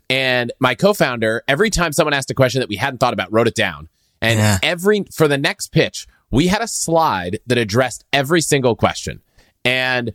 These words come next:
Speaker 1: this wasn't as easy, but I went and memorized the order of all the slides. And I did an episode a few weeks ago about memory. If you wanna kind of
Speaker 2: Yeah.
Speaker 1: improve that, check that out.
Speaker 2: Yeah,
Speaker 1: But I had an
Speaker 2: Johannes
Speaker 1: answer.
Speaker 2: Marler.
Speaker 1: And, and so someone came and would say, this was about financial advice. They'd say,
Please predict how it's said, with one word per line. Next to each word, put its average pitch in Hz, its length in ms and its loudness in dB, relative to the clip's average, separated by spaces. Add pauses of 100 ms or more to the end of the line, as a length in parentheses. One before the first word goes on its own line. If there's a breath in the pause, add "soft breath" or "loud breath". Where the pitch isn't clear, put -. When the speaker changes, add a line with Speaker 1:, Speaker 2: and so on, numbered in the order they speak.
(280)
Speaker 1:
this 165 120 4
wasn't 202 280 2
as 139 100 -2
easy, 143 320 0
but 165 140 0
I 123 80 0
went 147 160 0
and 117 80 -2
memorized 120 560 2
the - 200 0
order 117 280 4
of 110 100 2
all 113 140 2
the 104 80 0
slides. 113 640 0
And 95 160 0 (240 soft breath)
I 110 80 2
did 151 160 0
an 143 80 0
episode 135 440 2
a 123 40 0
few 131 180 0
weeks 127 180 -2
ago 131 120 0
about 110 240 -2
memory. 151 580 0 (140)
If - 180 -4
you 123 80 4
wanna 123 460 0
kind 127 160 0
of 101 120 -4
Speaker 2:
Yeah. 104 200 2
Speaker 1:
improve 143 260 2
that, 127 300 0
check 123 240 -2
that 104 180 0
out. 131 320 -2 (180 soft breath)
Speaker 2:
Yeah, 123 120 2
Speaker 1:
But 131 60 2
I 113 40 0
had 110 160 2 (140)
an 110 60 0
Speaker 2:
Johannes 123 280 0
Speaker 1:
answer. 92 140 0
Speaker 2:
Marler. - 20 -10 (800)
Speaker 1:
And, 160 220 0
and 170 200 0
so 180 200 2
someone 220 640 2
came 170 240 0
and 147 140 0
would 135 120 0
say, 127 420 0
this 147 180 2
was 139 120 0
about 117 240 -2
financial 151 380 0
advice. 143 300 0
They'd 123 180 0
say, 120 220 0